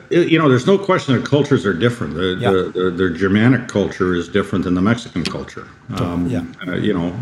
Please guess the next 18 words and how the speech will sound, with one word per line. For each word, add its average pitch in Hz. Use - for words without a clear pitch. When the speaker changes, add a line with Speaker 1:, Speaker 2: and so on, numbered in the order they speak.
Speaker 1:
in, 90
in 95
Germany, 101
people -
like 87
rules. 107
This 117
is, -
this 98
is -
how 92
we 92
do 98
things 104
and 80
so 98
forth. 104
Um, 87